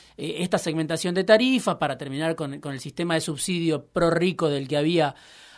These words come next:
hablado Guzmán, etcétera. El tema es que, claro, esto se da en el marco de la caída de, del salario de,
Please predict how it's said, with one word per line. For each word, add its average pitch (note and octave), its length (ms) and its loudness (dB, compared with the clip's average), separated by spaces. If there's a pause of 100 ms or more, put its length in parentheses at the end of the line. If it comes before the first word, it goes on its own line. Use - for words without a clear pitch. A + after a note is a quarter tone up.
hablado F#3+ 420 2
Guzmán, G#3 420 4
etcétera. F#3+ 500 -2
El G3 280 -2
tema C4 320 2
es B3+ 160 0
que, F#3 160 -4
claro, G3 360 4
esto A3+ 280 0
se - 160 -2
da G#3+ 180 8
en A#3 80 2
el F#3 120 0
marco G#3 340 4
de G3 420 0 (160)
la D#3+ 200 -2
caída F#3+ 460 4
de, D3 260 -2 (360)
del D#3+ 180 0
salario F3+ 520 6
de, C#3 240 0